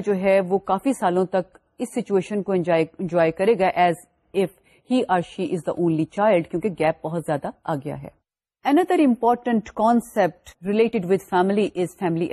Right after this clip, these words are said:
environment. So, Adler maintains the importance of family environment to a person's development, particularly in the first five years of life. So, apart from your birth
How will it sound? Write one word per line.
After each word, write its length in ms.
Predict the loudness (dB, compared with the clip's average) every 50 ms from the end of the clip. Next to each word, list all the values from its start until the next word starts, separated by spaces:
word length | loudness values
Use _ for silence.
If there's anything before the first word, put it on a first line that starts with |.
| -4 -2
environment. 540 | 0 0 0 -2 -2 -4 -6 -6 -8 -8 -12 _ _ _ _ -4 0
So, 260 | 2 2 2 2 0 -2 _ _ _ -4 -2
Adler 260 | -2 0 0 0 2 2
maintains 640 | 2 2 2 2 0 0 0 0 2 0 0 -2 -4 -4 -4
the 80 | -4
importance 640 | -2 -4 -4 -2 -2 -2 0 0 -2 -4 -2 -2 -6
of 220 | -6 -2 0 0
family 280 | 0 2 0 0 -2 0 -2
environment 640 | -2 0 0 2 2 2 2 2 0 0 0 0
to 240 | -4 _ -2 -2 -2
a 60 | -2 0 0
person's 600 | 0 0 0 -2 -4 -2 -2 -2 -4 -6 -10 -6
development, 580 | -2 0 2 2 0 0 -4 -6 -6 -6 -6 -8 -12 _ _ _ _ _
particularly 580 | -2 -2 -2 -2 -2 0 0 0 2 2 0 0
in 160 | 0 -2 -2
the 120 | -2 -4 -4 -2 0
first 340 | 2 2 2 2 -2 -10 -8 -2 0
five 300 | 2 2 2 0 -2 0 2
years 260 | 2 2 2 2 0
of 300 | -4 -4 -4 -8 -12 -12
life. 160 | -12 -14 -16 -18 _ _ _ _
So, 220 | -2 -2 -2 0
apart 260 | 2 2 2 2 2 0 -2 0
from 180 | 0 0 2 2
your 180 | 2 2 2 2
birth 340 | 4 4 4 4 2 -2